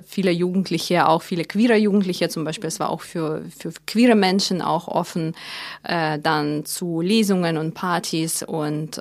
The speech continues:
ähm, Ausstellungen gegangen sind. Also es ist, man, man hat irgendwie so eine Bewegung in der Stadt gespürt. Genau, und das hat mich fasziniert und dann bin ich nochmal, ähm,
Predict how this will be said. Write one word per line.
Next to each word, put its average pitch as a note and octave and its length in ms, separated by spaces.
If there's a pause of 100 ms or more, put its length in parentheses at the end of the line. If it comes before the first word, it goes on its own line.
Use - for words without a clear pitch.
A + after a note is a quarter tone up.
ähm, D3 480
Ausstellungen D3+ 920
gegangen D3 420
sind. D3+ 340
Also F3 160
es G#3 160
ist, G3+ 240
man, G3 280
man G#3+ 180
hat A3+ 220 (100)
irgendwie A#3 320
so G3+ 120
eine G3 100
Bewegung F3+ 480
in D3+ 100
der D3 60
Stadt - 320
gespürt. - 580 (720)
Genau, - 260
und E3+ 140
das G3+ 160
hat A#3+ 160
mich A3 160
fasziniert A#3+ 680
und G3 240
dann F#3+ 240
bin G3+ 100
ich G3 140
nochmal, F#3 640
ähm, F3 500